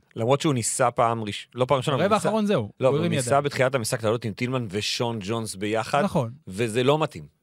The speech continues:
Speaker 2: כן, והוא
Speaker 1: הם לא
Speaker 2: ניסה
Speaker 1: יכולים
Speaker 2: את זה
Speaker 1: לשחק ביחד,
Speaker 2: בנפרד,
Speaker 1: כנראה.
Speaker 2: ואת זה בנפרד. תראה, אני, אני בתחושה שלי, נגיד, היה שנה שעברה קטע כזה לאלעד, ג'סטין פטו נכנס לתקופה לא טובה,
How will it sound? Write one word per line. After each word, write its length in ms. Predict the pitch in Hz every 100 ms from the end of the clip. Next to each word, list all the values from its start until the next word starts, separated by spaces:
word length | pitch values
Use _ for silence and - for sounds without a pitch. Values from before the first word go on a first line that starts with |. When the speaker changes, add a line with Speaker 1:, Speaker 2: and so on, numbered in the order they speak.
| -
Speaker 2:
כן, 200 | 294 240
והוא 120 | 208
Speaker 1:
הם 60 | 208
לא 40 |
Speaker 2:
ניסה 20 | 175
Speaker 1:
יכולים 160 | 170
Speaker 2:
את 60 | 170
זה 80 | 147
Speaker 1:
לשחק 120 | 156
ביחד, 200 | 165 151
Speaker 2:
בנפרד, 120 | 143
Speaker 1:
כנראה. 120 | 95
Speaker 2:
ואת 80 | 131
זה 60 | 135
בנפרד. 380 | 131 - 123 113 _ _ _
תראה, 140 | - 180
אני, 100 | 180 -
אני 240 | 139 165 196
בתחושה 560 | 170 - 127 - 165
שלי, 380 | 143 123 131 175 _ _ _ -
נגיד, 220 | 127 147
היה 140 | 151
שנה 240 | 156 151 156
שעברה 260 | 151 135
קטע 220 | 131 139 135
כזה 280 | 117 110
לאלעד, 280 | 104 104 104
ג'סטין 320 | 143 156 156
פטו 260 | 127 143 131
נכנס 300 | 113 131 123
לתקופה 360 | 123 - - 123
לא 100 | 117
טובה, 320 | 113 95